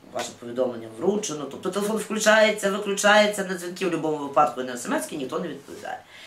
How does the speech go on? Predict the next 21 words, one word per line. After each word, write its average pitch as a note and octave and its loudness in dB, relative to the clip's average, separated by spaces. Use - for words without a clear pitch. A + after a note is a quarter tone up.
Ну, C4+ -2
таким C4+ -2
чином B3+ -2
я F#3+ 4
десь, F3+ -2
ну, F#3+ 2
я E3+ 8
ще - -2
так - -2
терпіла. D#4 2
А, F3 6
я G3+ 2
передзвонила F#3+ 2
перший - 2
раз F3+ 4
десь - -8
година D#3 -8
шоста F#3+ -4
на G#2+ -4
сто - -6
два, - -8